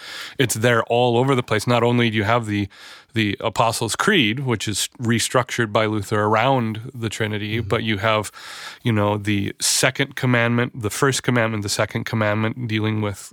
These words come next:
Speaker 1: God's identity and his name, and then, uh, the opening to the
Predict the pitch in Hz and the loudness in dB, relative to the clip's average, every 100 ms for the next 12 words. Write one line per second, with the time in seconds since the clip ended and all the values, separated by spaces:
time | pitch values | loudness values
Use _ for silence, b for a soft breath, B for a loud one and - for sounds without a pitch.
0 | 127 110 104 107 107 101 104 110 107 107 | -10 -4 -4 -2 -4 -2 -2 0 -2 -2
1 | 98 110 98 110 107 110 113 120 - 117 | 0 0 0 0 2 2 0 0 -2 -4
2 | 107 107 107 107 B B B B B 110 | -4 -4 -4 -8 B B B B B -6
3 | 101 113 120 - - - 117 - 113 110 | -4 -6 -10 -10 -12 -4 -2 0 0 0
4 | 110 - 110 107 110 113 107 107 110 | -2 0 0 0 -4 -8 -8 -6 -6